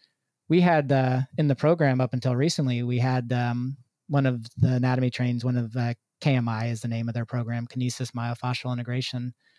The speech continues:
We had one of the, um, senior instructors teaching with us as a guest instructor. You know, she was teaching the Anatomy Train stuff in our,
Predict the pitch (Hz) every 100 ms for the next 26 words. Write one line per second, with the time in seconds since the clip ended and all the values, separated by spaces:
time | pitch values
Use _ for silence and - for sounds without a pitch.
0 | _ _ _ - 151 147 135 135 131 117
1 | 127 127 127 123 123 123 - 151 143 131
2 | - 139 - 131 120 180 185 156 123 113
3 | 117 123 113 120 123 - 123 - 120 -
4 | 117 143 139 123 127 - 123 - 120 120
5 | 117 117 120 - 120 - 123 123 151 147
6 | 135 127